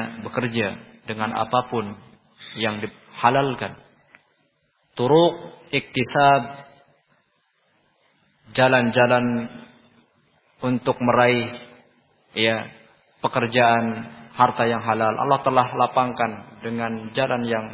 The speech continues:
bermacam-macam. Wa ahallallahu al-bai'a wa harrama riba. Allah telah menghalalkan jual beli dengan berbagai macam jual beli. Ya, dan Allah mengharamkan riba.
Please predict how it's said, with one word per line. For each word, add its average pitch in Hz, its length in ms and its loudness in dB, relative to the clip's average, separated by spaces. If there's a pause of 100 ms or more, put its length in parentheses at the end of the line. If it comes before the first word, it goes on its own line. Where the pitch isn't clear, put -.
bermacam-macam. 117 960 -4 (880)
Wa 110 160 -8
ahallallahu 135 600 2 (120)
al-bai'a 123 360 0
wa 117 100 0
harrama 117 480 -2
riba. 123 480 -4
Allah 131 240 0
telah 127 220 2
menghalalkan 120 880 -2
jual 120 240 0
beli 113 260 -6 (400)
dengan 151 320 2
berbagai 123 380 2
macam 117 400 0
jual 107 260 -2
beli. 117 260 -2 (1120)
Ya, 101 240 -4
dan 110 160 -2
Allah 120 240 2
mengharamkan 113 520 -2
riba. 107 280 -10